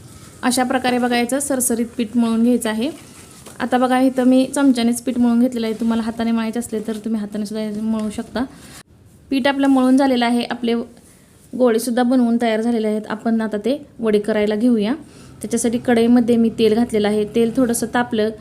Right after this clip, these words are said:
की आपण याच्यामध्ये अशा पद्धतीने वडे सोडायचे, पिठामध्ये थोडेसे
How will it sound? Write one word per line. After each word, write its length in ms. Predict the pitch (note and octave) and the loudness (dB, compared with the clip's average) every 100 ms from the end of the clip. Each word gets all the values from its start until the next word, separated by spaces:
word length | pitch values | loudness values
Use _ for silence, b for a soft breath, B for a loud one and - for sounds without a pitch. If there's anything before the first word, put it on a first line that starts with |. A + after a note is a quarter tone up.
| B B B - | B B B -4
की 80 | |
आपण 200 | G#3+ A3+ | -2 0
याच्यामध्ये 520 | A3+ A3 A3 G#3+ A3 B3 - | 0 0 -2 2 0 -2 -8
अशा 180 | A3+ A3 | -8 -6
पद्धतीने 420 | G#3+ G#3+ G#3 A3 | -4 -2 -2 0
वडे 220 | A3 A3 G3+ | 0 0 0
सोडायचे, 380 | A#3+ G3+ F#3 A#3 A#3+ | 0 -2 -2 -4 -4
पिठामध्ये 400 | G#3+ G#3 G#3 G#3 | -2 -2 -2 -2
थोडेसे 400 | A#3 G3+ G3+ A3+ | -2 -2 -2 -6